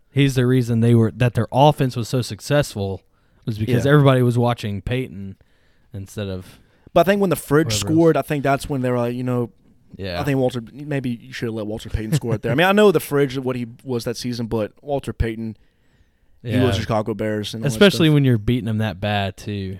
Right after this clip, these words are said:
Speaker 2: I mean, one of the, this guy, like,
Speaker 1: Probably one of the best running backs of all time.
Speaker 2: he,
Speaker 1: I mean,
Speaker 2: you look at what he has done in his career. This guy didn't just re-, lead rushing for the Bears. He was their best receiver for a couple of years. He
Speaker 1: Yeah.
Speaker 2: carried the Chicago Bears for, like,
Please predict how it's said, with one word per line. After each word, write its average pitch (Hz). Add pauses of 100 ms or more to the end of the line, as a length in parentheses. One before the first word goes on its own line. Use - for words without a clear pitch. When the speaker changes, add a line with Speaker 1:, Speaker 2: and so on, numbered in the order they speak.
Speaker 2:
I 139
mean, 120
one 147
of 143
the, 117 (760)
this 190
guy, 135
like, 104 (440)
Speaker 1:
Probably 240
one 165
of 160
the 139
best 147
running 156
backs 107
of 104
all 98
time. 127
Speaker 2:
he, 180
Speaker 1:
I 101
mean, 101
Speaker 2:
you 190
look 185
at 143
what 147
he 151
has 101
done 131
in 123
his 123
career. 113
This 151
guy 147 (880)
didn't 196
just 147
re-, 120
lead 143
rushing 123
for 117
the 104
Bears. 113
He 180
was 180
their 131
best 131
receiver 117
for 113
a 107
couple 107
of 101
years. 98 (600)
He 98
Speaker 1:
Yeah. -
Speaker 2:
carried 170
the 160
Chicago 143
Bears 135
for, 123
like, 107